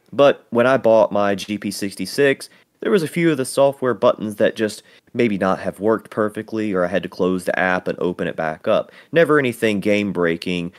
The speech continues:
but if you're going in there to maybe do a driver update or,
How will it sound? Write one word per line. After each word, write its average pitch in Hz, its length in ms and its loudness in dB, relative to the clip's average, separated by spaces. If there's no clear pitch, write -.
but 165 120 6
if 143 100 0
you're 120 100 2
going 101 300 2
in 98 100 -2
there 95 180 2
to 92 60 -4
maybe 92 240 -2
do 95 140 -2
a 90 60 -2
driver 90 460 2
update 90 440 0
or, 80 120 -2